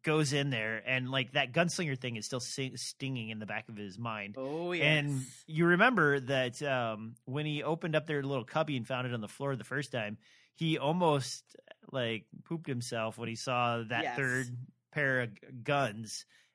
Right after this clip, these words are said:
Speaker 1: and was, like, thinking about 'em and wondering if they were, they were the nice, like, gunslinger guns with the sandalwood grip. And they weren't
Speaker 2: Right.
Speaker 1: quite as nice as a gunslinger's gun, but they were far nicer than the trainee guns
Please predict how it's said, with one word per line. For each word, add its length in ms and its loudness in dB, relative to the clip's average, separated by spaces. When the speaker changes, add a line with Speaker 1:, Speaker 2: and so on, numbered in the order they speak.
Speaker 1:
and 560 0
was, 380 0
like, 160 -2
thinking 260 0
about 260 2
'em 160 0
and 240 -2
wondering 680 0
if 180 -6
they 120 0
were, 160 -2
they 180 -4
were 140 -2
the 160 -2
nice, 500 -6
like, 280 -10
gunslinger 580 -6
guns 260 -8
with 120 -14
the 40 -16
sandalwood 360 -8
grip. 240 -6
And 120 -4
they 60 4
weren't 240 2
Speaker 2:
Right. 80 -6
Speaker 1:
quite 260 6
as 100 4
nice 260 6
as 100 0
a 60 2
gunslinger's 480 0
gun, 240 0
but 120 2
they 120 6
were 120 4
far 260 4
nicer 340 2
than 180 -2
the 80 -4
trainee 400 -4
guns 440 -2